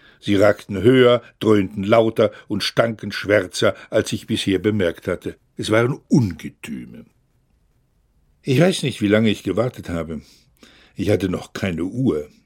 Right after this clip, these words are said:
Nach einer Weile setzte ich mich auf den Koffer und sprang mehrmals auf, wenn es schien,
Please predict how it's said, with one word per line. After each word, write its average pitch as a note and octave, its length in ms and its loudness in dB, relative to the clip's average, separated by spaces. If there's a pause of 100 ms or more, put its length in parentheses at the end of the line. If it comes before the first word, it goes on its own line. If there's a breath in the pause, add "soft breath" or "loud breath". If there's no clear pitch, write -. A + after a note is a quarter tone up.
(920)
Nach A#2 140 2
einer D#3 280 2
Weile C#3+ 300 2
setzte D3 340 2
ich C3 180 -6
mich B2+ 180 -2
auf B2 80 -4
den F#2+ 160 -6
Koffer B2 400 0 (160 loud breath)
und A2 140 -2
sprang C#3 460 0
mehrmals A#2 680 2
auf, E3 360 2
wenn D3 140 0
es A2 180 -4
schien, E3+ 540 0